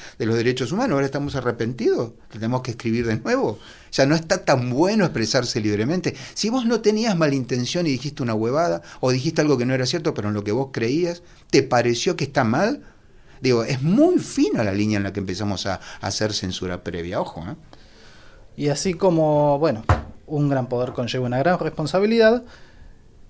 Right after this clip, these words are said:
Speaker 2: tenemos un, volviendo un poco al tema de Google Plus, creo que dentro de, más allá de las fallas de seguridad que tuvo, las vulnerabilidades,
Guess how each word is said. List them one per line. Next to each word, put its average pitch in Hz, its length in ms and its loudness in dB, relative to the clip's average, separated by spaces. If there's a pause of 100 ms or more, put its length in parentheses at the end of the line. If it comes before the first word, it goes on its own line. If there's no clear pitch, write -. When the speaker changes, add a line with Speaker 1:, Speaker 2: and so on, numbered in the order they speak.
(460)
Speaker 2:
tenemos 240 560 4
un, 170 1500 2 (280)
volviendo 185 480 4
un 143 100 0
poco 156 280 2
al 131 140 2
tema 127 360 0
de 117 260 -2
Google 160 320 2
Plus, 165 420 0 (1000)
creo 311 320 6
que 226 380 4
dentro 220 640 4
de, 151 480 4
más 139 220 -4
allá 143 240 -2
de 135 360 0
las 110 140 -6
fallas 170 400 -2
de 131 100 -2
seguridad 131 540 0
que 127 140 -4
tuvo, 196 600 6
las 139 160 4
vulnerabilidades, 143 1200 2